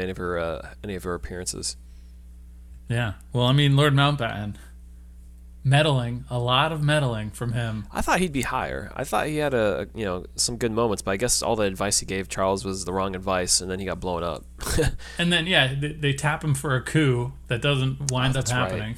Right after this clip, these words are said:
Speaker 1: That's right. That whole episode that really doesn't add to anything. It doesn't really do much at all for the series except just to kinda, that's season three to show him grap-, gra-, you know, grappling like the other characters with changing times, as with his
Speaker 2: Yeah, they need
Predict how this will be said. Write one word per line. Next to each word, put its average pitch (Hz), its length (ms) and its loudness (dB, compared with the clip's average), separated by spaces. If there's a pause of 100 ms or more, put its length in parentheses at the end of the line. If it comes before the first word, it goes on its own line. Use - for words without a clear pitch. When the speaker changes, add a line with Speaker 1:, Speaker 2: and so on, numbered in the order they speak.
(120)
Speaker 1:
That's - 240 -6
right. 98 200 2
That 95 160 -2
whole 92 180 0
episode 98 420 -2
that 78 200 -4
really 107 160 2
doesn't 95 200 0
add 95 160 -2
to - 80 -4
anything. 101 340 -2
It - 180 -12
doesn't 240 220 2
really 226 180 4
do 165 140 0
much 135 240 0
at 113 60 0
all 139 100 4
for 98 160 -4
the 95 60 -2
series 104 360 0
except 101 280 -2
just - 180 -2
to 107 100 -2
kinda, 101 380 -4 (1040)
that's 110 180 0
season 117 240 2
three 117 160 0
to 95 80 0
show 110 180 2
him 101 160 -2
grap-, 98 380 -2
gra-, 90 320 -6 (220)
you 101 80 -10
know, 87 100 -8
grappling 95 500 -6
like 98 140 -4
the 101 100 -4
other 107 120 -2
characters 98 440 -6
with 98 200 -8
changing 104 340 -8
times, 107 560 -4 (100)
as 95 160 -4
with 107 120 0
his 107 120 2
Speaker 2:
Yeah, 131 120 6
they 117 100 4
need 127 40 4